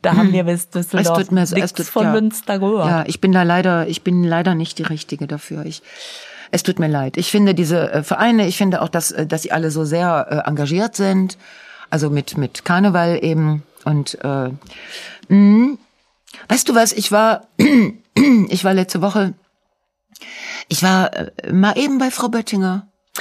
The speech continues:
Speaker 1: Ich hab das, äh, d-, ich hab das
Speaker 2: Zufall.
Speaker 1: gesehen. Ich dachte, die Gerburg.
Speaker 2: Ja, guck, das
Speaker 1: Wie
Speaker 2: war
Speaker 1: schön
Speaker 2: so,
Speaker 1: ist das denn?
Speaker 2: das war so schön. Also, die haben mittags angerufen, ob ich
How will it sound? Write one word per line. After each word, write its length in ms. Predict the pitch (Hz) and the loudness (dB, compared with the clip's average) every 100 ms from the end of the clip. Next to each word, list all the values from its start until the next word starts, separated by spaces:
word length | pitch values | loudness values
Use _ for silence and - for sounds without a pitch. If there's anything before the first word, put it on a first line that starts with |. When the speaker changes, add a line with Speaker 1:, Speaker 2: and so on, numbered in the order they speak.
| 208 - - _ _ _ | -12 -16 -20 _ _ _
Speaker 1:
Ich 180 | - 247 | -2 0
hab 80 | 320 | 2
das, 160 | 277 226 | 0 0
äh, 260 | 240 240 | 0 2
d-, 140 | 220 - | 0 -4
ich 160 | - 240 | -4 -2
hab 80 | - | 0
das 120 | 180 | 2
Speaker 2:
Zufall. 220 | 277 247 | 2 4
Speaker 1:
gesehen. 340 | 262 359 220 220 | 2 2 0 -2
Ich 80 | 190 | -2
dachte, 220 | 220 214 190 208 196 | 0 2 0 0 -4
die 80 | - | -6
Gerburg. 500 | - 415 381 339 330 | -2 -2 0 -2 -4
Speaker 2:
Ja, 140 | - - | -4 0
guck, 300 | 311 302 - - | 0 -2 -10 -6
das 100 | - | -2
Speaker 1:
Wie 40 | 247 | 0
Speaker 2:
war 60 | 294 | 2
Speaker 1:
schön 100 | 302 | 2
Speaker 2:
so, 80 | 262 | 0
Speaker 1:
ist 140 | - | 0
das 160 | 294 - | -4 0
denn? 120 | 226 | 0
Speaker 2:
das 140 | 208 | 2
war 140 | 202 190 | 2 0
so 140 | 240 | 0
schön. 420 | 262 254 226 202 | 0 0 0 0
Also, 320 | - 190 180 180 - - - | 0 0 0 -2 -6 -18 -4
die 120 | 196 | -2
haben 560 | 196 196 190 185 175 185 _ _ _ _ _ _ _ _ | 0 2 2 2 -2 -6 _ _ _ _ _ _ _ _
mittags 360 | - 247 233 - | -4 -2 0 0
angerufen, 680 | 185 190 165 170 180 175 175 _ | 0 0 0 -2 0 -2 -4 _
ob 260 | 196 190 _ | -6 -6 _
ich 340 | 196 185 - | -2 -2 -8